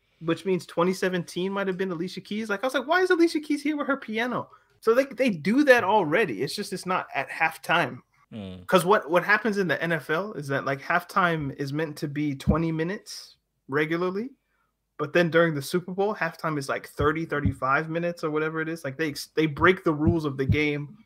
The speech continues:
Speaker 1: to fit in the halftime show. I guess uefa doesn't feel like breaking halftime is fifteen minutes. Or is it twenty? I can't remember. It's, it's fifteen or twenty, but I guess they don't feel like extending that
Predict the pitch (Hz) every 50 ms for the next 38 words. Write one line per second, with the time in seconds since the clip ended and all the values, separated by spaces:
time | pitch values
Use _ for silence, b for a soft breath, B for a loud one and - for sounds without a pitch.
0 | _ _ - - 143 135 - - 175 180 156 110 147 156 151 139 135 135 156 156
1 | 151 - - - 127 120 127 127 - - 107 98 - _ _ _ _ _ _ _
2 | _ _ _ _ _ _ _ _ _ _ _ _ - 156 165 160 143 185 214 220
3 | - - - - - - - _ _ _ _ _ _ _ _ _ _ _ _ -
4 | - 151 151 160 151 151 165 185 175 214 214 185 156 151 156 170 160 - - -
5 | 165 165 170 160 151 147 139 139 143 123 135 147 151 156 147 - 165 156 143 143
6 | 139 135 135 - _ _ - - 160 151 - - - 170 156 151 151 143 143 139
7 | 135 - - 165 143 131 - 170 160 156 147 147 151 175 208 214 - - - -
8 | - _ _ _ _ _ _ _ _ _ _ _ _ _ - - 135 139 139 135
9 | 131 135 - - 143 127 117 113 - - - - - - - - - - - -
10 | - - 156 127 120 131 127 120 107 101 113 120 135 - 175 156 147 - - 147
11 | - - 156 139 131 131 - 143 131 127 120 127 131 131 139 156 147 170 160 156
12 | 135 135 160 147 139 139 - 127 - - - - 147 147 139 143 139 127 131 135
13 | 127 - -